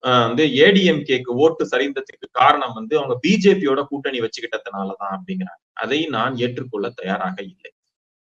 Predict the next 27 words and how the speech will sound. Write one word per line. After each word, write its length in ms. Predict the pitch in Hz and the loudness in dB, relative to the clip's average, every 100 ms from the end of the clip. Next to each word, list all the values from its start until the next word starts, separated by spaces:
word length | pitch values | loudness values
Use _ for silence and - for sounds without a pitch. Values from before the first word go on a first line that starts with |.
| 190 | 2
பாஜகவோடு 880 | 117 170 190 202 180 170 156 160 170 | 6 6 6 4 4 4 6 4 2
கூட்டணி 480 | 185 185 202 185 147 | 2 2 4 2 2
வைப்பதால் 680 | 139 139 151 143 143 123 131 | -2 0 0 4 4 2 2
ஏ 120 | 151 | 0
டி 100 | 156 | 0
எம் 140 | 147 | -2
கேக்கு 240 | 143 120 147 147 | -2 -4 -4 -2
சேதாரம் 420 | 139 139 135 127 | 2 4 4 2
ஏற்படவில்லை. 640 | 113 120 110 98 - _ _ _ _ _ _ _ _ 135 | 0 -2 -2 -6 -8 _ _ _ _ _ _ _ _ 2
But 120 | 135 - _ _ _ _ | 2 0 _ _ _ _
டி 220 | 165 233 | 2 4
எம் 260 | 277 262 254 | 4 4 2
கேயின் 360 | 208 196 180 | 2 2 2
எதிர்ப்பை 720 | 131 120 175 269 - - 226 214 | 2 4 4 4 -2 2 4 4
மழுங்கடிக்க 840 | 127 135 196 254 254 247 - 214 | 2 4 4 6 6 4 4 2
செய்ததால் 640 | 196 160 151 151 220 190 | 2 0 2 2 2 4
ஏ 120 | 156 | 4
டி 100 | 170 | 4
எம் 180 | 165 143 - | 0 -4 -4
கேக்கு 240 | 120 120 | -4 0
இந்த 220 | 190 190 | -2 2
வா-, 260 | 156 - - - | 2 2 -2 0
வாக்கு 380 | - - - - | 0 0 -8 -2
ச-, 380 | 123 110 104 98 92 _ _ - | 2 2 2 -2 -6 _ _ -16
அ, 260 | 110 101 - - _ | -10 -10 -10 -16 _
இழப்பு 420 | 143 190 190 165 | 4 4 4 2
ஏற்பட்டுள்ளது. 560 | 123 120 98 95 95 | 2 0 -6 -10 -14